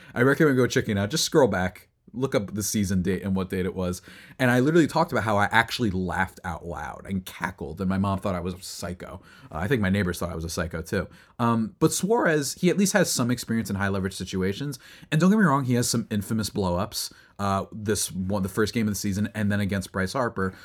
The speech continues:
But I'd argue that those were two situations that he shouldn't have been placed in, in the first place.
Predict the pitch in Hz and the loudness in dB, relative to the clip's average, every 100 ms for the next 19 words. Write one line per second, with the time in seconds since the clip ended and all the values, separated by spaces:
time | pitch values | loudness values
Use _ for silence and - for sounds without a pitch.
0 | - - - 220 262 233 185 156 147 147 | -20 -6 2 4 6 6 8 6 6 4
1 | 143 135 - 127 - 123 123 120 117 110 | 4 0 -2 -2 0 0 2 0 0 -2
2 | 117 135 - 170 120 98 107 101 107 87 | -2 0 2 2 2 -2 -2 0 0 -2
3 | 82 92 85 - - - - | -2 -4 -6 -8 -12 -10 -12